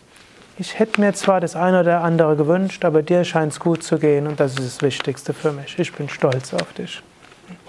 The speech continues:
Also wenn das möglich ist noch, ist es gut.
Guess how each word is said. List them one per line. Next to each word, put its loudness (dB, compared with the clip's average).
Also 2
wenn 6
das 4
möglich 2
ist 0
noch, 0
ist 4
es -2
gut. -2